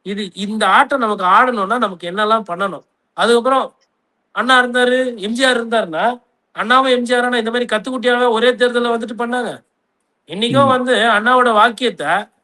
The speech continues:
Speaker 1: படத்துல வைக்கிறதுக்கு அஞ்சுறாங்கல்ல. அப்ப எந்த அளவுக்கு
Speaker 2: ஆமா.
Speaker 1: நாணம் இருந்திருக்கும்,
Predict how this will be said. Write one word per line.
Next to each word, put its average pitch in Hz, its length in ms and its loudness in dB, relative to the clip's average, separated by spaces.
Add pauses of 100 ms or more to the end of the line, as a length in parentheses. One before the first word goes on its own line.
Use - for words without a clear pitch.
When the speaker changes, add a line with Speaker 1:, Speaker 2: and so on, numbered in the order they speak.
(200)
Speaker 1:
படத்துல 277 440 2
வைக்கிறதுக்கு 262 540 -2
அஞ்சுறாங்கல்ல. 247 640 0 (460)
அப்ப 185 240 -4
எந்த 226 280 0
அளவுக்கு 277 260 4
Speaker 2:
ஆமா. 240 40 0
Speaker 1:
நாணம் 247 320 4
இருந்திருக்கும், 220 600 -4